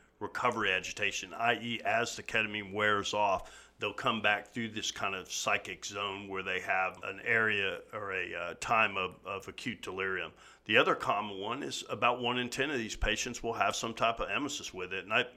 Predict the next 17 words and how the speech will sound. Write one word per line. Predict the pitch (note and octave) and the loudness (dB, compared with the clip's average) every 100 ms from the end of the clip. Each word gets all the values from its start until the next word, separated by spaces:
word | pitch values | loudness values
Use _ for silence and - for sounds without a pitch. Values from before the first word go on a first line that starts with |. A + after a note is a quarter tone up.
| A2 | -10
in | G#2 | -2
my | A#2 D3 | 2 4
experience, | A#2+ - G#2+ G#2 G2+ | 2 -4 -2 -2 -4
it's | F#2+ - | -8 0
how | A#2 G#2+ | 2 4
fast | - A2 G#2+ - | 6 6 6 2
that, | G#2 G#2 | -4 -2
I've | A2+ G#2+ | -2 0
usually | A#2+ A#2 A2+ | 0 4 4
had | A2 | 4
that | F#2 | 2
complication | - A2 - A2+ G#2+ - G2 | -4 -4 -2 -4 -2 -6 -6
in | A#2+ A#2+ | -4 -2
the | A2+ G#2+ | -2 -2
I | G2+ G#2+ | 0 0
V | G#2 G#2 | -2 -4
dose | F#2+ G2 G2 - | -2 -2 -2 -4